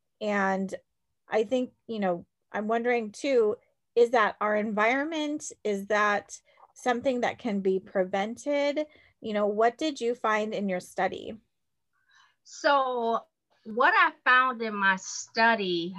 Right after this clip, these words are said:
Speaker 2: um, so my question was, my research question is, is there a relationship between engaging in self-care and the mitigation of burnout as measured as, by the professional quality of life scale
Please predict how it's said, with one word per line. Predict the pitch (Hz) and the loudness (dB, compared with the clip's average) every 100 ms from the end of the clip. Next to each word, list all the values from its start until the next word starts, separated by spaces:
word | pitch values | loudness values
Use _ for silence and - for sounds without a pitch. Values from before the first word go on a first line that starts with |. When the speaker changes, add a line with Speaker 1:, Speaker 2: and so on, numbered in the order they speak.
| - | -2
Speaker 2:
um, | 196 180 175 170 | 0 2 0 -4
so | 190 - 220 196 185 | -10 -2 0 0 0
my | 220 214 | 0 0
question | - 277 330 - 302 226 | 2 2 2 -2 -6 -4
was, | 196 180 175 180 180 | 0 4 4 4 0
my | 185 | -2
research | 190 240 - 254 247 - | -2 -4 -6 -4 -4 -4
question | 208 190 - 185 156 - | -4 -4 -4 -8 -10 -8
is, | 190 180 _ | -10 -10 _
is | 208 233 | -6 -4
there | 247 247 | -2 -2
a | 226 | -2
relationship | 208 190 208 - 208 - 190 170 | -4 -4 -4 -8 -12 -12 -8 -8
between | 202 190 202 190 - | -10 -16 -10 -10 -8
engaging | 180 185 202 202 208 | -6 -4 -6 -8 -10
in | 185 | -10
self-care | - 185 185 - 185 170 - | -4 -4 -4 -8 -2 -2 -4
and | 175 | -8
the | 170 | -4
mitigation | 180 190 185 175 175 170 | -2 -2 -4 -6 -6 -4
of | 170 156 | -6 0
burnout | 180 185 170 156 156 - _ _ _ | 4 4 4 2 2 -6 _ _ _
as | 180 180 175 | -2 -2 -2
measured | 180 185 185 196 170 | 0 0 -2 -8 -4
as, | 170 170 - 180 | -4 -4 -6 0
by | 196 190 165 | 2 2 -2
the | 170 | -8
professional | - 185 202 202 - 208 - | -10 -6 -2 -2 -4 -8 0
quality | 196 190 190 208 | 2 2 0 -4
of | 175 | -6
life | 175 170 196 | 0 0 0
scale | - - 233 233 240 240 233 - | -6 -10 -4 -2 0 0 0 -6